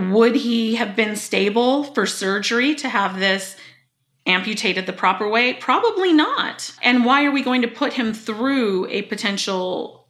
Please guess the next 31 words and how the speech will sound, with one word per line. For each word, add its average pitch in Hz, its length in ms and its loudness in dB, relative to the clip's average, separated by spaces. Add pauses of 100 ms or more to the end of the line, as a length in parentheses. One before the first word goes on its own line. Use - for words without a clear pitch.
procedure, 208 560 -4
you 226 240 2
know, 190 220 4
and 202 120 0
the 202 140 -2
anesthesia 202 640 -2
and 190 140 -4
all 160 240 -2
of 185 100 -10
that, - 220 -4
right? 202 240 -4
So 240 100 -2
I'm 247 140 2
not 294 200 0
at 311 80 0
all 226 160 0
surprised 180 840 -4 (580)
that 202 180 0
they 196 140 0
chose 185 500 -2
to 208 120 -6
do 180 200 -6
nothing 170 640 -4
other 180 300 -2
than, 175 560 -4 (100)
you 208 120 -4
know, 160 140 -2
keeping 180 360 -8
him 180 160 -6
comfortable. - 680 -10 (680)
But - 460 -2